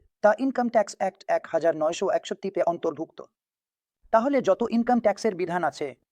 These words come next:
সেগুলো সবই ইনকাম ট্যাক্স অ্যাক্ট এক হাজার নয়শো একষট্টির অংশ এবং সারা ভারতে প্রযোজ্য। তাহলে একভাবে বলা যায়, ইনকাম ট্যাক্স কমপ্লায়েন্স চ্যাপ্টার ওয়ান থেকে টোয়েন্টি থ্রি পর্যন্ত, যার মধ্যে এই সব বিধান অন্তর্ভুক্ত আছে,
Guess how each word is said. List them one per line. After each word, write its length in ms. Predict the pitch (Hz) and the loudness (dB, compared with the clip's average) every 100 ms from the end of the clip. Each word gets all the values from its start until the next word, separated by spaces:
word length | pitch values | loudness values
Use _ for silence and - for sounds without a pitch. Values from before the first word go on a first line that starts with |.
| _ | _
সেগুলো 360 | - 214 247 | -2 0 0
সবই 260 | 247 214 240 226 | 0 0 0 -2
ইনকাম 300 | 220 220 208 | 0 2 2
ট্যাক্স 280 | 202 - - | 0 -2 -6
অ্যাক্ট 200 | 180 - - | -6 -6 -4
এক 200 | 185 - | -4 0
হাজার 260 | 175 175 | 0 0
নয়শো 300 | 156 160 190 208 | 0 -2 0 -2
একষট্টির 500 | 175 - 202 202 185 | -2 -4 -6 -4 0
অংশ 300 | 175 202 208 175 | 0 0 -6 -6
এবং 160 | 165 165 | -6 -4
সারা 260 | 185 175 | 0 2
ভারতে 260 | 151 160 131 | 0 -4 -6
প্রযোজ্য। 360 | 139 156 123 - - _ _ _ _ _ _ _ _ _ _ _ | -6 -6 -8 -12 -20 _ _ _ _ _ _ _ _ _ _ _
তাহলে 280 | 226 277 285 | 2 4 0
একভাবে 360 | - 202 214 262 | 0 0 0 0
বলা 220 | 190 185 | 2 4
যায়, 280 | 180 160 208 - _ | 4 2 2 -6 _
ইনকাম 340 | 233 247 254 240 | -4 0 0 0
ট্যাক্স 280 | 208 190 | -2 -2
কমপ্লায়েন্স 500 | - 196 196 202 202 - | 0 0 2 2 2 2
চ্যাপ্টার 320 | 208 - - - | 0 2 -2 0
ওয়ান 160 | 170 190 | -2 -2
থেকে 200 | 208 196 | -2 -2
টোয়েন্টি 360 | 202 214 208 | -2 -4 -4
থ্রি 180 | 202 226 | -8 -8
পর্যন্ত, 400 | 220 185 185 185 143 143 _ - | -2 0 0 -2 -6 -6 _ -10
যার 240 | 156 175 | 0 2
মধ্যে 280 | 214 233 196 | 2 -2 -2
এই 200 | 202 196 | -2 -2
সব 180 | 196 208 165 | 0 -2 -2
বিধান 240 | 190 190 196 | -2 -2 -2
অন্তর্ভুক্ত 540 | 180 180 180 175 185 | -4 -2 -2 -2 0
আছে, 320 | 170 151 - | 2 2 -2